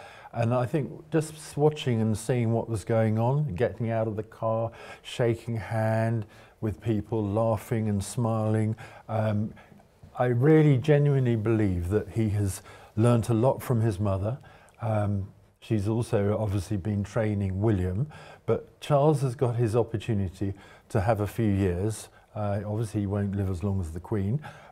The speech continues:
but, um, but he is, I believe, different today than he was, and I think he'll actually make a good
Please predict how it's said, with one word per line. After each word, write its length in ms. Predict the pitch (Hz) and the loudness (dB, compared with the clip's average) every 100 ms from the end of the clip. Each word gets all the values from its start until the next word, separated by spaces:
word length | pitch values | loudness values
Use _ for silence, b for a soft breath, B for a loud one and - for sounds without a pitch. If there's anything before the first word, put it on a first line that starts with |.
| - | -6
but, 300 | 107 - - 123 | -6 -6 -10 -6
um, 460 | 120 113 113 110 B B B B - | -2 0 0 -4 B B B B -4
but 160 | 117 - | -4 0
he 220 | 127 120 | 2 4
is, 260 | 117 104 - _ _ b b - | 4 0 -6 _ _ b b 0
I 160 | 139 | 2
believe, 520 | 131 104 101 101 101 - - - | 2 0 0 0 0 -6 -14 4
different 400 | 160 156 151 - | 4 4 -4 -2
today 440 | 131 104 110 104 | -2 2 2 2
than 200 | 98 110 | 2 2
he 100 | 104 | 2
was, 520 | 101 107 92 95 107 | 2 2 2 0 -4
and 100 | 110 | -2
I 100 | 110 | -2
think 260 | 120 160 117 | 0 -2 -4
he'll 320 | - 135 117 143 | -2 -2 -2 -2
actually 480 | 139 107 110 101 B B B | -4 -4 -6 -6 B B B
make 240 | 117 104 | 0 2
a 40 | 110 | 0
good 300 | 90 123 | 0 -2